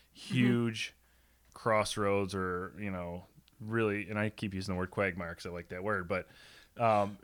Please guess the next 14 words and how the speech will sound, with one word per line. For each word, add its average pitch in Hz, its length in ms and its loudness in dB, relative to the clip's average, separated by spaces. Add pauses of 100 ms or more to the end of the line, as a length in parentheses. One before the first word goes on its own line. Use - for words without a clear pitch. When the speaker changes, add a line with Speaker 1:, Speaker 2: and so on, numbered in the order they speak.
(120)
Speaker 2:
really 147 280 10
just 120 220 -2
a 110 100 -16
very 131 400 10
difficult 123 460 2
situation. 107 760 2 (420)
Um, 92 460 -4 (380)
and 104 420 4 (580)
similarly 117 580 4
to 107 140 -4
Emancipation, 104 640 -2
he 107 240 -4
sought 113 440 4
the 104 280 -2